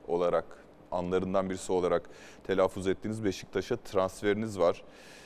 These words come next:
Ee, iki bin üç iki bin dört sezonu. Bu arada çok ilginç bir detay, Beşiktaş efsaneleri Metin Ali Feyyaz'ın üçüyle birlikte,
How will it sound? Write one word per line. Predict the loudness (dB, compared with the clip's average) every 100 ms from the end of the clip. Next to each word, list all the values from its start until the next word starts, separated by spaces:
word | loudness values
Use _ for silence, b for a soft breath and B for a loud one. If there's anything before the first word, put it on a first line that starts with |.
| B -4
Ee, | 2 2
iki | 2 -2 -2
bin | -2
üç | -2
iki | -4 -2
bin | 2
dört | 4 4
sezonu. | 0 -4 -2 -2 -2 -6 -14 -20 -6
Bu | 6 6
arada | 6 2
çok | -2 -4
ilginç | -4 -4 -6
bir | -2
detay, | -2 2 2 2 -4 -16 -6 -6
Beşiktaş | -4 -4 -4 0
efsaneleri | 0 2 4 4 4 0 0
Metin | -2 -2 -2
Ali | -2
Feyyaz'ın | -2 0 0 0 -4 -8
üçüyle | -10 -4 -4 -2
birlikte, | -2 -4 -2 0 0